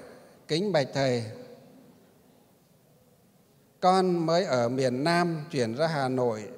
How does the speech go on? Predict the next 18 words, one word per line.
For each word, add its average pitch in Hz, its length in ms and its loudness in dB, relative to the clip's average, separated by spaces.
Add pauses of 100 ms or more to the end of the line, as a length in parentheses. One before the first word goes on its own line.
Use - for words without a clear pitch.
sinh 165 340 -4
sống 165 400 -2 (840)
gần 127 300 -4
một 120 160 -4
năm 165 220 -2
nay, 175 240 2 (800)
nhà 131 380 -2
có 147 120 0
hai 165 260 0
vợ 131 180 -2
chồng. 120 380 0 (1500)
Con 180 260 4
đã 170 160 4
lên 180 420 2
thăm 180 260 -2
chùa 131 480 0
hai 180 240 2
lần, 131 320 4